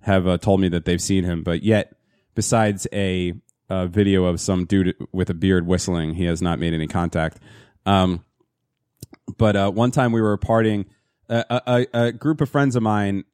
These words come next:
um, had a, like, a party house when we were in our twenties. We used to call it Swisha House, and we hung out there a lot.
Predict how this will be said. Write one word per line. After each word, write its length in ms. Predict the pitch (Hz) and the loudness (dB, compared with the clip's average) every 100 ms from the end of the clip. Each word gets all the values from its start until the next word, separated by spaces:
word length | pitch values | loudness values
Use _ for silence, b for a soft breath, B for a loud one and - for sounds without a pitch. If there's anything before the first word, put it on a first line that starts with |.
| - | -12
um, 560 | 98 95 92 90 87 - _ _ _ - | -4 -2 -2 -4 -6 -10 _ _ _ -12
had 300 | - 113 95 | -2 0 0
a, 260 | - 107 | -4 -4
like, 160 | 98 95 | -4 -2
a 40 | |
party 320 | - 110 101 92 | 0 2 2 0
house 340 | 87 78 - | -4 -6 -6
when 100 | 90 | -4
we 60 | 90 | -4
were 80 | |
in 80 | 87 | -2
our 100 | 82 80 | -4 -4
twenties. 440 | 92 80 73 73 | -4 -6 -6 -8
We 40 | 85 | -8
used 100 | - | -8
to 60 | |
call 160 | - 78 | -6 -6
it 40 | |
Swisha 340 | - 92 82 82 | -4 -6 -4 -4
House, 280 | 78 78 | -4 -6
and 80 | 80 | -6
we 60 | 80 | -6
hung 140 | 85 | -6
out 160 | 78 80 | -6 -4
there 100 | 80 | -4
a 60 | 80 | -4
lot. 300 | 78 - | -4 -6